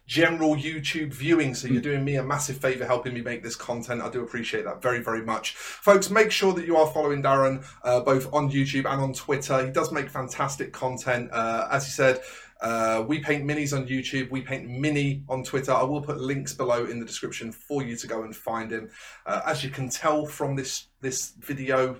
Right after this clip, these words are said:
Speaker 1: that we've made together, he is a lovely man and he's, he's making great content, so show him your support. I think it's about time that we got out of here, so, uh, let's,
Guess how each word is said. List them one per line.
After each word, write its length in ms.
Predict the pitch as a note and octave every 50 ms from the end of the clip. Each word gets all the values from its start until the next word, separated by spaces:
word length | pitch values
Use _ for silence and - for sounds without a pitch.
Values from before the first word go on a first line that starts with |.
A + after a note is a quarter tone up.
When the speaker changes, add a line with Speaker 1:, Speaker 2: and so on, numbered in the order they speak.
| -
Speaker 1:
that 120 | - A#2 -
we've 180 | C3 B2 -
made 240 | C3+ C3 C3 B2+ B2+
together, 540 | - C3+ B2 C#3+ C3+ C3+ C3+ C3 B2+ B2+ - - - - - - _
he 180 | _ - B2 B2
is 100 | A#2+ A#2+
a 60 | B2 A#2
lovely 460 | B2 B2+ B2+ B2 - - B2 A#2+ B2
man 500 | A#2+ A#2 A#2 A#2 A#2 A#2 A#2 A#2 A2+ - -
and 100 | A#2 A2
he's, 340 | A2+ A2+ A2 - - - - -
he's 120 | A#2 A#2
making 340 | C3+ C#3+ D3+ D3 C#3+ C#3+ C3+
great 240 | A#2+ B2 B2 A#2+ A2+
content, 360 | - A#2+ A2+ A2 - G#2+ G2+ -
so 120 | - A2
show 200 | - - C#3 B2+
him 80 | B2+ B2
your 100 | A#2 A2+
support. 540 | - - - - - A2 G#2 G#2+ - - - - - - - - - - - -
I 60 | D3+
think 140 | - B3+ A#3
it's 80 | A3+ A3+
about 200 | A3+ A#3 A3+ -
time 180 | - G#3+ G#3 G#3
that 100 | G3+ F#3+
we 120 | G#3 G3+
got 140 | - G3+ F#3+ G3
out 80 | F#3+ F3+
of 40 |
here, 200 | F3+ F#3+ G3 F#3+ F#3
so, 320 | - - F3+ F3 E3+ F3
uh, 160 | E3+ E3+ E3 -
let's, 300 | F#3 G3 G3+ G3 - -